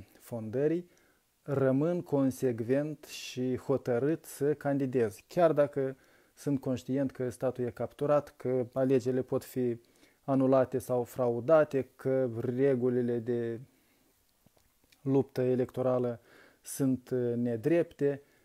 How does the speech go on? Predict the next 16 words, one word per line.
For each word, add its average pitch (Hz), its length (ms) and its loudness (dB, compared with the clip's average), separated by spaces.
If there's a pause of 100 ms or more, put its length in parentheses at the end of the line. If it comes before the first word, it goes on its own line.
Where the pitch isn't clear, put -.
(140)
dar 147 240 4
nu 180 140 2
voi 151 200 6
putea 135 320 -2
să 127 140 -6
le 127 260 -2
condamn 131 500 2
de 123 100 -2
la 117 360 -2
distanță, 127 800 -2
stând 127 520 0
acasă 123 420 -2
pe 117 420 -8
lejancă 127 500 -2
sau 123 220 -2
doar 127 280 2